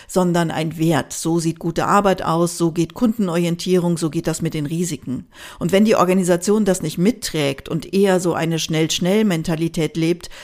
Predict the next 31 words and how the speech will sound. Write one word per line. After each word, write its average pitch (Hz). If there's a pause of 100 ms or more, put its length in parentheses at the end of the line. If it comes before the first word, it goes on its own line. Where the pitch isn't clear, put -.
(140)
Hauptsache 175
Zertifikat, 165 (280)
wird 180
das -
gelegentlich 165
als -
Angriff 170
auf -
die -
eigenen 170
Werte 190
erlebt. - (160)
Das 170
führt 170
zu -
noch 170
mehr 220
Engagement, 175 (220)
ich -
rette, 156
was 147
ich -
retten 135
kann, 180 (220)
und 170
das 170
erhöht 175
den 160
Belastungsdruck 160
noch 147
weiter. -